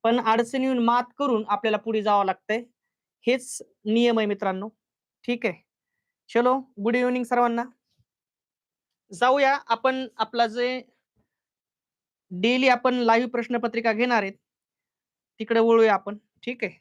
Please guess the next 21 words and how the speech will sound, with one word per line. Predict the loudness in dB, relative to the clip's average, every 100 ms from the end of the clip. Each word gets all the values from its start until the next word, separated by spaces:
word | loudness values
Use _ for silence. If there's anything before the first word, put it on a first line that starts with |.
| _
चला, | -4 -2 -4 -12 _ _ _ _ _ _ _ _ _ _ _ _ _ _ _ -6
चलो, | 0 2 2
ओके. | 0 -6 -6 -16 -20 _ _ _ _ _ _ _ -20 _ _ _ _ _ _ _ _ _ _ _ _ _ _
आपण | 2 4 2 0 -6 _ _ _ 2
बघा, | 4 6 4 -2 _ _ _ _ _ -4
जे | 2 4
आपण | 4 4
प्रश्न | 2 2 2
पाहिला | 4 4
होता | 4 2
मित्रांनो, | 4 4 4 2 -2 -6 _ _ _ _
रु | 0 2 4 4
हा | 4 2 0
स्वर, | 2 2 2 -2 _ -6
रु | -2 2 2
हा | 4 2
स्वर | 2 2 2 -2
खालीलपैकी | 0 2 0 -2 -4 -2 -6
कोणत्या | -2 0 2 2 2
प्रकारचा | 2 0 2 0 2 2 4
आहे? | 2 0